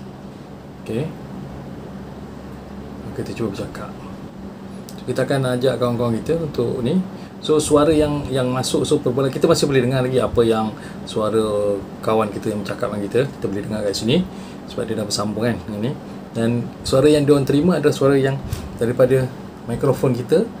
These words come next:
yang dah masuk dalam dia punya sound card ni, keluar ke, keluar dan masuk ke dalam handphone. So, itulah. Ni sama konsep macam, uh, untuk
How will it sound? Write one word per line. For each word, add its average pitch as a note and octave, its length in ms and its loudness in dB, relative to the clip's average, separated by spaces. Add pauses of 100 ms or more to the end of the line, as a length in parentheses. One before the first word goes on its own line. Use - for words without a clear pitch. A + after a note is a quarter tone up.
(580)
yang A2 100 -10
dah A2 100 -4
masuk - 380 0
dalam B2+ 420 2
dia C3 80 -2
punya A#2 460 -2
sound A#2+ 180 0
card B2+ 160 0
ni, F#3+ 200 4 (100)
keluar A2+ 420 4
ke, D3 140 4 (880)
keluar A2 320 2
dan B2 160 2
masuk A2+ 260 -2
ke G#2 80 -6
dalam G#2 120 -4
handphone. G2 600 -2 (360)
So, C#3 400 2 (640)
itulah. D#3+ 280 6 (540)
Ni D#3 80 4
sama D#3+ 480 4
konsep D3 340 2
macam, C3+ 460 0
uh, A#2 240 -2
untuk A#2 400 0